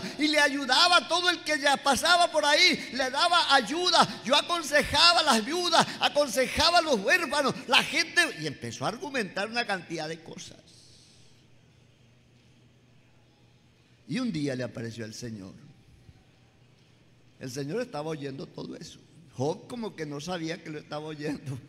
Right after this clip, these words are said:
Digo, "Listo." Le digo, "Amárrate los pantalones como varón. Vamos a hablar.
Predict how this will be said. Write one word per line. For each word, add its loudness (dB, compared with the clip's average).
Digo, -4
"Listo." -4
Le 2
digo, 4
"Amárrate 4
los 2
pantalones 2
como 2
varón. 0
Vamos 2
a 2
hablar. 0